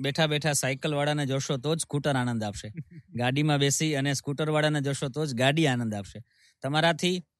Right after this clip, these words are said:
Speaker 1: નીચેના લોકોને જોઈ અને વિચારશો કે એના પાસે જે ઘટે છે ઈ તો મારા પાસે ક્યારનું છે.
Speaker 2: અને એ તમે તમારી મહેનતથી હાસિલ
Speaker 1: હા,
Speaker 2: કરેલું
Speaker 1: મહેનતથી.
Speaker 2: હોવું જોઈએ.
Speaker 1: એટલે કુદરતનો આભાર. આમ જુઓ તો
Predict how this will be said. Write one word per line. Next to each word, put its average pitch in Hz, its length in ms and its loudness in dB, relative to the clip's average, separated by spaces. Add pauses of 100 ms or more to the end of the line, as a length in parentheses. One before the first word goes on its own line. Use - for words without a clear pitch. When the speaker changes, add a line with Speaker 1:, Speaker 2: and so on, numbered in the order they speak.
(360)
Speaker 1:
નીચેના 185 420 4
લોકોને 190 360 2
જોઈ 175 200 2
અને 185 120 2
વિચારશો 160 500 0
કે 147 140 -4
એના 156 160 0
પાસે 160 320 -2
જે 143 140 -2
ઘટે 135 300 -2
છે 147 80 -2
ઈ 139 80 0
તો 147 100 -4
મારા 147 220 2
પાસે 151 240 -4
ક્યારનું 175 400 -4
છે. 98 200 -16 (280)
Speaker 2:
અને 170 180 2
એ 180 40 4
તમે 202 220 -2
તમારી 208 260 -2
મહેનતથી 151 480 -2
હાસિલ 147 320 -2
Speaker 1:
હા, 110 80 -4
Speaker 2:
કરેલું 123 180 0
Speaker 1:
મહેનતથી. 107 200 -6
Speaker 2:
હોવું 104 200 -8
જોઈએ. 113 120 -8
Speaker 1:
એટલે 180 200 -4
કુદરતનો 185 480 -6
આભાર. 185 420 2 (960)
આમ 160 180 0
જુઓ 190 240 0
તો 196 320 -4